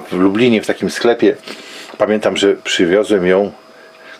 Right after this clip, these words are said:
przewiązaną sznurkiem i sznurek mi się wrzynał w ręce z Lublina. Wiozłem ją pociągiem, potem kawał do domu.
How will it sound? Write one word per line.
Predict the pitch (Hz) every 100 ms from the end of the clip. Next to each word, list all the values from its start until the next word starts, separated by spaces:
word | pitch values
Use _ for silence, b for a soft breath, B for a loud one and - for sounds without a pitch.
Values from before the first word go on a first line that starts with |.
| - -
przewiązaną | - 101 95 107 95
sznurkiem | - 110 117 113 101
i | 95
sznurek | - 107 104
mi | 92
się | 101
wrzynał | - 95 85 - 117 104 90
w |
ręce | 98 98 95 - 90 B B B -
z | 90
Lublina. | 98 92 104 90
Wiozłem | 98 92 92
ją | 90
pociągiem, | - - 110 92 92
potem | 87 92
kawał | - 90 82
do | 73
domu. | 82 95 92